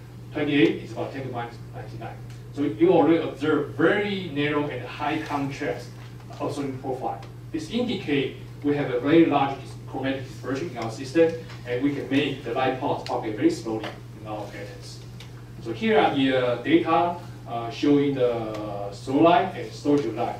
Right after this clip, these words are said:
So we plot pro transmission as a function of, uh, time. So in the top plot, the black line is input pro pulse, and the red line is output pro pulse under constant presence of the coupling field.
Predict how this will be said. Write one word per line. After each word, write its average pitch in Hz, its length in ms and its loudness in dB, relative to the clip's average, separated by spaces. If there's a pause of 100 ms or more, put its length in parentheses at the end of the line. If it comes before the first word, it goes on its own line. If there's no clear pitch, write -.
(260)
So 127 80 -12
we 123 140 -8
plot 160 360 2
pro 170 180 4
transmission - 600 -6
as 117 100 -10
a - 40 -10
function 143 480 -2
of, 117 260 -4
uh, 107 240 -6 (460)
time. - 280 2 (520)
So 131 140 -2
in 139 100 -4
the 135 120 0
top 208 300 2
plot, 160 340 4 (320)
the 143 60 -10
black 202 280 2
line 160 300 6
is - 140 -12
input 143 340 -4
pro 156 200 0
pulse, 175 400 4 (340)
and 127 240 -2
the 117 320 -4
red 160 200 6
line 139 280 4
is - 240 -12
output 135 320 2
pro 123 180 4
pulse 120 400 0
under 123 240 -4
constant 147 400 -4
presence 139 420 0
of - 200 -10
the - 60 -14
coupling - 280 -4
field. - 260 -8